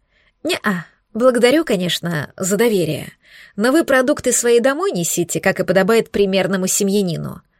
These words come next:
а мне на голых мужчин смотреть не рекомендуется".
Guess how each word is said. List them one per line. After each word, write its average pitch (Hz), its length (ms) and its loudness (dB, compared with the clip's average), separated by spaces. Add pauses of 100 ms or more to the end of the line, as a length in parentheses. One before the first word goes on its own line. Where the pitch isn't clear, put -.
(160)
а 349 120 0
мне 381 180 0
на 214 80 2
голых 190 300 2
мужчин 202 320 0
смотреть 185 640 -2
не 214 160 0
рекомендуется". 180 880 -4